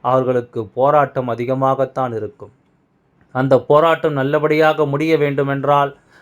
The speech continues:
அதில் வெற்றி கிடைக்க வேண்டும் அல்லவா? அப்படிப்பட்ட வெற்றிதான் இனி உனக்கு கிடைக்கப் போகிறது. உன்னுடைய போராட்டங்கள் எல்லாம் நல்லபடியாக முடியப் போகிறது. இனிமேல் நீ வெற்றி படிக்கட்டில் ஏறப் போகின்றாய். ஒவ்வொரு படியையும் கடந்து நீ உனக்கான வெற்றியை அடைந்து உச்சத்தில் அமரப் போகிறாய் என்பதனை மறந்து விடாதே.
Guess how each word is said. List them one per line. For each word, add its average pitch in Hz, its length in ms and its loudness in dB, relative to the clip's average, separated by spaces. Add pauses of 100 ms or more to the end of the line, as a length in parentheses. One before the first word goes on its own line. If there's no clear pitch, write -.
அதில் 127 360 0
வெற்றி 123 360 -4
கிடைக்க 123 380 -4
வேண்டும் 113 320 -6
அல்லவா? 117 400 -4 (440)
அப்படிப்பட்ட 120 600 -4
வெற்றிதான் 131 640 -2
இனி 127 220 -6
உனக்கு 117 420 -8
கிடைக்கப் 123 500 -6
போகிறது. 123 600 -2
உன்னுடைய 120 420 -2
போராட்டங்கள் 135 600 0
எல்லாம் 131 420 0
நல்லபடியாக 139 720 0
முடியப் 123 380 -6
போகிறது. 113 460 -10 (1000)
இனிமேல் 160 540 4
நீ 165 100 0
வெற்றி 143 380 0
படிக்கட்டில் 156 580 2
ஏறப் 147 320 4
போகின்றாய். 139 640 4
ஒவ்வொரு 151 420 2
படியையும் 147 640 0
கடந்து 147 380 0
நீ 147 100 -4
உனக்கான 135 640 0
வெற்றியை 143 440 -2
அடைந்து 139 460 0
உச்சத்தில் 143 500 -2
அமரப் 135 400 -2
போகிறாய் 120 420 -2
என்பதனை 127 540 -2
மறந்து 123 380 -2
விடாதே. 120 460 -2